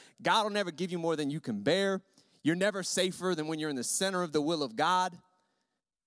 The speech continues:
And these, these quotes seem harmless, but when we take what's off base and make it foundational to our faith, it can do great harm. The verse that we've looked at again and again is in Galatians chapter five, verse nine,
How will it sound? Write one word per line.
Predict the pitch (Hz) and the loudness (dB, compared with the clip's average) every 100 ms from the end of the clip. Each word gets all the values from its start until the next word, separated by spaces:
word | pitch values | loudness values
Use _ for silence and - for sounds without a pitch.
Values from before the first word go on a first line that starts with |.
| _ _ | _ _
And | 170 190 | -2 0
these, | 214 190 - _ _ _ _ _ _ - | -2 -2 -8 _ _ _ _ _ _ -12
these | 185 147 | -10 -10
quotes | - 240 208 - | -2 0 0 -4
seem | - - 196 208 | -4 -2 0 -2
harmless, | 139 139 160 180 208 226 - _ _ _ _ _ | -2 -2 -2 -4 -10 -12 -16 _ _ _ _ _
but | 151 | -2
when | 175 | 0
we | 180 | -2
take | 170 208 208 - | -2 -2 -2 0
what's | 185 - - | -2 -2 -4
off | 160 180 143 107 | -2 -2 -6 -6
base | 151 202 - - _ _ _ - | -4 -4 -8 -12 _ _ _ -6
and | 143 | -2
make | 151 - | -2 -4
it | - | -6
foundational | 170 156 131 147 156 170 160 | -2 -2 -2 -4 -4 -6 -8
to | - 151 | -2 -2
our | 113 | -2
faith, | - 135 156 _ _ | -6 -10 -10 _ _
it | 147 151 | -6 -4
can | 165 | -4
do | 143 139 | -2 -2
great | 131 127 | -2 -6
harm. | 113 101 _ _ _ _ _ _ | -10 -20 _ _ _ _ _ _
The | 156 | -4
verse | 156 190 | 0 0
that | 196 | 0
we've | 170 151 | -2 -2
looked | 175 - | -2 0
at | 160 | -2
again | 139 170 | -2 -4
and | 160 | -4
again | 151 156 | -2 -2
is | 160 143 | -2 -4
in | 147 | -4
Galatians | 143 151 160 175 143 | -2 -2 -2 -4 -6
chapter | - 175 - 147 | -2 -2 -2 -4
five, | - 156 147 | 0 -2 0
verse | 143 135 | -4 -6
nine, | 143 143 147 135 | -2 0 0 -4